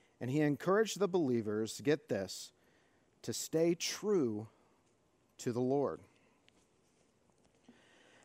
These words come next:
Now, I share those verses with you because I really believe that our vision map is a way for us together to stay true to the Lord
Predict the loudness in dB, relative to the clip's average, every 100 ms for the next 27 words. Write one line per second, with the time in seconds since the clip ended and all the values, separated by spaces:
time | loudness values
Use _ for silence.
0 | _ _ 0 0 4 8 10 10 8 8
1 | 4 4 4 0 2 2 2 0 -2 -2
2 | -2 -2 -2 0 4 2 2 -2 -4 -6
3 | -6 0 4 4 2 -2 -2 -6 -6 -6
4 | -6 -4 2 2 2 2 2 0 -4 -8
5 | -8 -8 -2 0 0 -2 -6 -10 -20 -8
6 | -8 -6 -4 2 4 2 -2 -12 -8 -2
7 | 0 -2 -6 _ _ _ _ _ _ -10
8 | -10 -6 -4 -4 -6